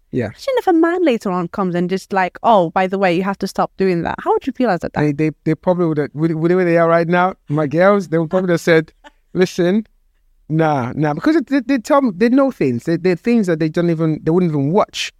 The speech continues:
Speaker 2: Yeah.
Speaker 1: Because I was so proud of them a couple of days on Saturday.
Speaker 2: Yeah.
Speaker 1: I came downstairs and like, "What you," she's like, my six-year-old's like, "Dad, don't worry. It's not that you've told us not to watch certain movies. Don't worry about it. That's not what we're watching." So I literally, I just said to myself,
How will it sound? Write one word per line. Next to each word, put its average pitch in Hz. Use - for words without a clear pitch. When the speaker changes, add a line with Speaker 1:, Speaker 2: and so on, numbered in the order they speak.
Speaker 2:
Yeah. 165
Speaker 1:
Because 160
I 156
was 165
so 208
proud 185
of 156
them 143
a 135
couple 165
of 139
days 156
on 147
Saturday. 117
Speaker 2:
Yeah. 190
Speaker 1:
I 139
came 180
downstairs 170
and 165
like, 170
"What 208
you," 214
she's 170
like, 160
my 156
six-year-old's 170
like, -
"Dad, 170
don't 214
worry. 190
It's -
not 185
that 147
you've 156
told 214
us 202
not 185
to -
watch 175
certain 170
movies. 151
Don't 185
worry 196
about 156
it. 156
That's 156
not 165
what 156
we're 147
watching." 151
So 139
I -
literally, 180
I 165
just 165
said 175
to -
myself, 160